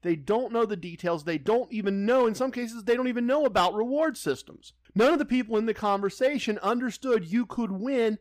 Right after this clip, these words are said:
and still get comped stuff and stays and food and all of that. And I felt somewhat sad that we had unintentionally created a false impression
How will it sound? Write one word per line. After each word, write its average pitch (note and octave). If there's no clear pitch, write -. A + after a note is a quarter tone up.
and G#3
still B3
get A3
comped A#3
stuff B3+
and A3+
stays A3+
and G3
food A#3
and G#3
all A3
of G#3
that. B3
And A3
I A#3+
felt D4+
somewhat A3+
sad A3+
that G3+
we A3+
had G3+
unintentionally G#3+
created G3
a G3
false E3
impression G3+